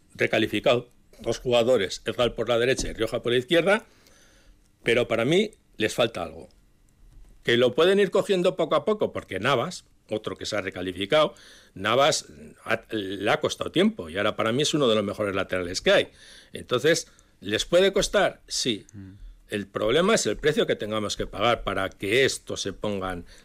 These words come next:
Speaker 1: de alguna manera al día.
Speaker 2: Bueno, es que Navas es un caso excepcional. De hecho, con la selección juega de extremo. O sea, que lo de Navas es una cosa
Speaker 1: Sí,
Speaker 2: realmente
Speaker 1: sí, sí, sí,
Speaker 2: como él
Speaker 1: sí,
Speaker 2: hay
Speaker 1: sí.
Speaker 2: pocos,
Speaker 1: Es
Speaker 2: ¿no?
Speaker 1: polivalente.
Speaker 2: Oye, ¿qué te parece que los chavales, eh,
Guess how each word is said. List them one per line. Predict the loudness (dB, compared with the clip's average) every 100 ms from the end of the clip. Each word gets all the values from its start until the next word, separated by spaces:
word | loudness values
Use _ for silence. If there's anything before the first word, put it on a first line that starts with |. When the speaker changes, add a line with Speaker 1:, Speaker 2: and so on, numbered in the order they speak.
| -6
Speaker 1:
de | -4
alguna | -2 0 0
manera | 0 0 0 -2 -4 -14 -20 -20 -20 -20 -4
al | 2 2
día. | 4 2 2
Speaker 2:
Bueno, | 0 -2 -2
es | -2 0
que | 2
Navas | 2 2 0
es | 0
un | 0
caso | 0 0
excepcional. | -2 -2 2 2 2
De |
hecho, | 0 2
con | 2
la | 2
selección | 2 2 0 0
juega | 0
de |
extremo. | 0 -2 -4 -6
O |
sea, | -6 -6
que | -4
lo | -4
de |
Navas | -2 0 0 -4 -6
es | -4 0
una | 0
cosa | 2 4
Speaker 1:
Sí, | 6 4 2
Speaker 2:
realmente | 0 0 2
Speaker 1:
sí, | 2
sí, | 4 2
sí, | 2
Speaker 2:
como | 2 2
él |
Speaker 1:
sí, | 2
Speaker 2:
hay |
Speaker 1:
sí. | 2
Speaker 2:
pocos, | 0 2
Speaker 1:
Es | 2
Speaker 2:
¿no? | 4
Speaker 1:
polivalente. | 6 6 4 2 0 -4 -6 -14 0
Speaker 2:
Oye, | 2
¿qué | 2 2
te |
parece | 2 0 0
que | 0
los | 0
chavales, | 2 2 2 2 2
eh, | 2 2 2